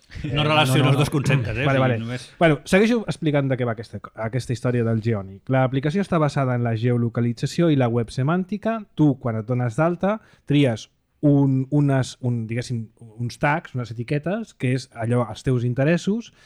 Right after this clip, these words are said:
Speaker 1: i també marques aquells llocs que han sign-, que signifiquen o han significat per tu una cosa especial, que pot ser una ciutat, un lloc, un indret concret, eh? Pot ser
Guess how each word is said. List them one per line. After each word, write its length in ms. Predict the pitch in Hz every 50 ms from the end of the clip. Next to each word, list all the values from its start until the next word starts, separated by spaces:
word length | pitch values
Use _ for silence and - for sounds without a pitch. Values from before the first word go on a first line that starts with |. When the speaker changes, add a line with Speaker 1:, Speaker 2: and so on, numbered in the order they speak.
| _ _
Speaker 1:
i 80 | - 135
també 220 | 135 135 143 151 147
marques 320 | 156 156 147 - 165 -
aquells 240 | 156 147 160 143 143
llocs 320 | 143 143 156 170 - - - _ _ _ _ _ _ _ _
que 80 | - 147
han 80 | 143 147
sign-, 240 | - - 165 165 165
que 300 | - - 135 135 135 131 - -
signifiquen 800 | 117 - - - 131 135 135 131 - - 175 170 - 143 131 131
o 20 | 139
han 20 | 147
significat 540 | - 151 147 147 127 - 147 131 139 131 -
per 140 | - 139 135
tu 280 | 131 - 160 170 196 190 - _ _ _ _ - 143
una 140 | 143 135 131
cosa 240 | - 139 120 - 135
especial, 560 | 123 - - 127 110 - - 101 98 107 143
que 120 | - - 101
pot 100 | 107 -
ser 80 | 107
una 80 | 104 104
ciutat, 680 | - - 107 104 - 147 147 151 147 147 147 143 139 -
un 140 | 113 107 104
lloc, 460 | 104 123 135 139 139 135 139 135 135 120
un 80 | 113 113
indret 320 | 110 110 120 120 120 -
concret, 420 | - - 123 120 - 110 98 92 -
eh? 60 | 147 139
Pot 140 | - 113 -
ser 140 | - 131 127